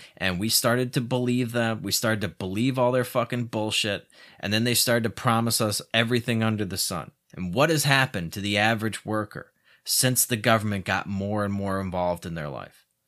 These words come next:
It's gotten better or worse? Just look at the numbers. I mean, that factory worker used to be able to support a wife and, like, three or four kids on the one factory job.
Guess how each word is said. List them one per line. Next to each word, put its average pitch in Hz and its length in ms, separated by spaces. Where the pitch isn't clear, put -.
It's - 80
gotten 90 300
better 127 340
or 135 120
worse? - 640
Just - 220
look 107 220
at 113 100
the 117 80
numbers. 113 600
I 101 60
mean, 101 180
that 123 160
factory 135 520
worker 98 320
used 92 320
to 92 40
be 104 140
able 98 200
to 85 280
support - 800
a 107 40
wife 110 680
and, 101 180
like, 90 160
three 139 340
or 135 80
four 120 320
kids - 680
on 117 140
the 131 80
one 143 320
factory 143 560
job. 110 340